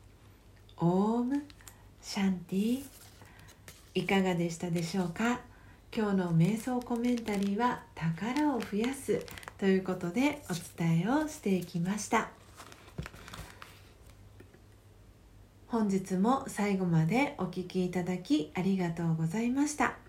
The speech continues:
えー、今日の放送内容はいかがでしたでしょうか？今日の、えー、モーニングアイでは、夢と魔法の王国が教えてくれたこと、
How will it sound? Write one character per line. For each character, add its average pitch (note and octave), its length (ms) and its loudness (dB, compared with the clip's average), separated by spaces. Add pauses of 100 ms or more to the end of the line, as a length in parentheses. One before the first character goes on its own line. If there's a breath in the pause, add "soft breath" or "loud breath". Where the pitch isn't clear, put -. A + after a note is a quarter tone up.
(640 loud breath)
え F3+ 300 2
ー、 - 40 -6
今 G#3+ 160 0
日 - 80 2
の F3 60 0
放 F#3 240 -2
送 B3+ 220 -4
内 C4 260 -2
容 G#3+ 220 0
は A#3+ 300 2
い D#3+ 80 -6
か E3+ 160 -2
が B3 160 -2
で B3+ 160 0
し - 60 -10
た G3 120 -2
で F#3+ 140 -2
し G3 120 -4
ょ F#3+ 60 2
う F#3+ 60 -2
か？ - 200 -2 (800 loud breath)
今 G#3 180 0
日 F3+ 60 0
の、 A#3 320 0
え E3+ 200 4
ー、 D3+ 60 4
モ D#3+ 220 4
ー G#3+ 40 0
ニ A3 160 0
ン G#3+ 60 2
グ G#3 200 -6
ア G#3 100 0
イ A3+ 100 0
で F#3 120 0
は、 A#3 260 2 (400 loud breath)
夢 G3 280 4
と F3+ 120 0
魔 D#3+ 180 6
法 A3 240 2
の C4 320 -2
王 G#3 60 2
国 A#3+ 320 -2
が A#3 220 -2
教 D#3+ 60 0 (160)
え G#3 120 -2
て G#3 140 -4
く G3 120 -6
れ G3+ 140 -2
た G3+ 160 -6
こ G3 160 -4
と、 G3 300 2